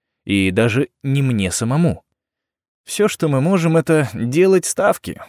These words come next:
потому что никогда заранее неизвестно, где я сяду в лужу, а где спасу положение одним правильно поставленным вопросом,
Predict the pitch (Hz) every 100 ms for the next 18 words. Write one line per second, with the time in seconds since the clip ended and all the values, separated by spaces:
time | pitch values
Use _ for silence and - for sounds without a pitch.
0 | _ - 101 127 127 95 123 117 160 233
1 | _ - 165 139 120 139 127 101 107 123
2 | 107 101 101 101 101 113 151 - 107 101
3 | 135 170 123 - 123 110 104 101 143 131
4 | 113 92 92 117 120 - 95 - 120 101
5 | 95 90 127 117 95 - _ _ _ _
6 | _ - 113 101 156 160 127 135 127 113
7 | 101 104 - 107 101 98 98 92 92 -
8 | 78 - 65 -